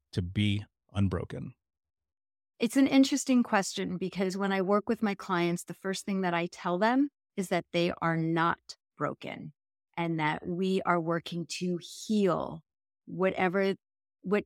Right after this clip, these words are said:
Speaker 2: wherever they have been, that this is a healing journey. This is not a broken journey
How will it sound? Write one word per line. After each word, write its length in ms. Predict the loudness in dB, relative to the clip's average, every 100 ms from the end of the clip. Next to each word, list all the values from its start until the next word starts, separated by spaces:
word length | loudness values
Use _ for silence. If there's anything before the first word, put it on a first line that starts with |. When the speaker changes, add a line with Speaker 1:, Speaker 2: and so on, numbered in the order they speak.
| -2
Speaker 2:
wherever 580 | 2 4 4 4 4 4
they 220 | 2 2
have 200 | -2 -4 -2
been, 380 | -2 0 -2 -6 _ _ _ _ _ -6
that 160 | -4 -4
this 180 | -6
is 140 | -6 -6
a 60 |
healing 580 | -8 -4 -2 -2 -2 -4
journey. 560 | -4 -4 -2 -4 -6 -12 _ -6
This 160 | -4 -4
is 100 | -4
not 180 | -4
a 60 | -4
broken 460 | -4 -4 -4 -6 -6
journey 480 | -6 -6 -8 -10